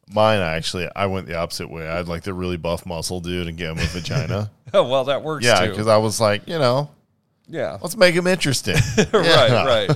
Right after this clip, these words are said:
Speaker 1: <laughs>
Speaker 2: So, the, you know, a little chaotic evil never hurt anybody, but, um, but no, I thought the game was good. Um, you know, for five bucks,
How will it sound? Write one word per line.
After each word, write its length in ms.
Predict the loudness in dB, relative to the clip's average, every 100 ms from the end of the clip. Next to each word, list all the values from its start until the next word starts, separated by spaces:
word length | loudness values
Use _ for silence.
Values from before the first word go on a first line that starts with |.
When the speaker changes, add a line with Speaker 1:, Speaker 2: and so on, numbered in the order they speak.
| -2
Speaker 1:
<laughs> 60 | -8
Speaker 2:
So, 440 | 2 4 4 2 -6 -12 -12 -12 _
the, 160 | -4 -2
you 100 | 0
know, 120 | 0
a 20 |
little 220 | -2 -4 -4
chaotic 500 | 0 2 2 0 -6
evil 280 | -6 -6
never 260 | -6 -6 -6
hurt 240 | -8 -10
anybody, 560 | -12 -18 -14 -12 -10 -12
but, 420 | -12 -12 -12 -12
um, 380 | -12 -12 -14 -20 _ _
but 120 | -8
no, 100 | -6
I 120 | -4 -4
thought 240 | -4 -6
the 60 | -10
game 220 | -12 -10
was 160 | -10
good. 480 | -10 -6 -6 -6 -10 _ _ _ _ -10
Um, 540 | -8 -8 -12 -18 -20 _ _
you 80 | -14
know, 60 | -12
for 160 | -10
five 460 | -6 -4 -4 -6 -4
bucks, 440 | -2 0 -2 -6